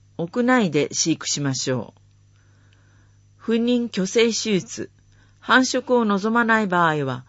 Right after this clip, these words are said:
不妊去勢手術をしましょう。名札。連絡先を明記した首輪やマイクロチップをつけましょう。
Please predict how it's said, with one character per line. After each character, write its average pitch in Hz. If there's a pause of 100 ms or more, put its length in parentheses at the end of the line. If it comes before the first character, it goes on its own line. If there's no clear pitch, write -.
(120)
不 -
妊 220
去 190
勢 240
手 233
術 175
を 143
し 131
ま 147
し -
ょ 123 (960)
う。 -
名 185
札。 196 (520)
連 233
絡 254
先 220
を 196
明 202
記 160
し -
た 131
首 185
輪 208
や 185
マ 165
イ 214
ク -
ロ 233
チ -
ッ 196
プ 170
を 139
つ -
け 160
ま 160
し -
ょ 131
う。 -